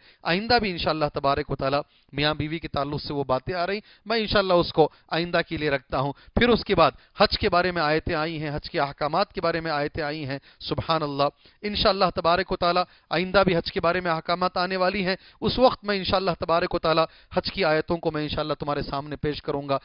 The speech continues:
जैसे मैंने एक लफ्ज़ कहा तुम्हारे सामने, हमारी माली ताउन के सबसे ज्यादा मुस्तहिक कौन हैं? सबसे ज्यादा मुस्तहिक कौन हैं जिनके ऊपर हम हमारा माल खर्च करें?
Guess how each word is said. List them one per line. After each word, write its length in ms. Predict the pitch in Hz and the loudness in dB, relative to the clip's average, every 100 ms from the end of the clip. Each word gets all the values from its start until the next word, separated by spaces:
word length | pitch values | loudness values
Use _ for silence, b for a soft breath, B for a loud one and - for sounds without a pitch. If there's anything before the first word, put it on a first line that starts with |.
| B - | B -8
जैसे 140 | - | -4
मैंने 220 | 254 277 254 | -2 0 0
एक 120 | 208 | 2
लफ्ज़ 320 | 175 180 156 | 2 2 0
कहा 240 | - 151 143 | -4 0 0
तुम्हारे 280 | 151 135 131 | -2 -6 -6
सामने, 400 | - 127 117 107 _ _ _ _ _ _ _ _ _ b b b | -6 -10 -12 -16 _ _ _ _ _ _ _ _ _ b b b
हमारी 280 | - 202 262 | 0 4 4
माली 320 | 214 190 226 | 4 4 4
ताउन 420 | 269 214 202 220 233 | 2 4 4 4 0
के 120 | 214 | -4
सबसे 460 | 196 - - - 214 | -4 -6 -8 -6 -4
ज्यादा 280 | 170 170 175 | 0 0 0
मुस्तहिक 500 | 170 - - 170 190 - | -2 -4 -2 -2 -4 -2
कौन 240 | 147 139 | 0 0
हैं? 220 | 113 123 95 _ _ _ _ _ - | -4 -12 -14 _ _ _ _ _ -8
सबसे 500 | - - - - 269 | -2 -2 0 -2 0
ज्यादा 300 | 196 220 226 | 4 4 2
मुस्तहिक 440 | 202 - 208 190 - - | -2 -2 0 0 -2 2
कौन 280 | 196 214 | 4 4
हैं 160 | 180 214 | 0 -4
जिनके 300 | 175 185 - | -6 -6 2
ऊपर 340 | 175 175 185 135 b b - | 4 4 2 0 b b -6
हम 160 | 165 | -2
हमारा 300 | 156 156 160 151 | -2 0 0 0
माल 320 | 143 165 175 | 0 0 0
खर्च 500 | - - 190 180 - - | -6 0 0 0 -6 -4
करें? 260 | 143 123 | -2 -4